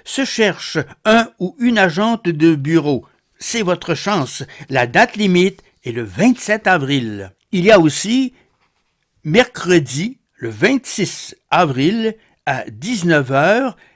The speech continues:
médiation familiale, réalisée par Sonia Brière, avocate et médiatrice. Dans nos locaux. Pour information et inscription,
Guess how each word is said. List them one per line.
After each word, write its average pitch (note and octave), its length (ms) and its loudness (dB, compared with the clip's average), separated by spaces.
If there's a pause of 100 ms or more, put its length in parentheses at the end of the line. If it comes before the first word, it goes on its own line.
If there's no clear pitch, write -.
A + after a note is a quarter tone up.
(300)
médiation F#3+ 880 0
familiale, C#3 920 0 (200)
réalisée D#3 640 0
par C3+ 240 -2
Sonia F3+ 520 0
Brière, C#3 600 0 (280)
avocate D3+ 720 0
et D3 120 2
médiatrice. F3 960 -2 (960)
Dans G3+ 220 4
nos G#3+ 140 2
locaux. D3 440 0 (240)
Pour A3+ 160 -2
information F#3+ 880 0
et D3 200 -8
inscription, D#3+ 840 -2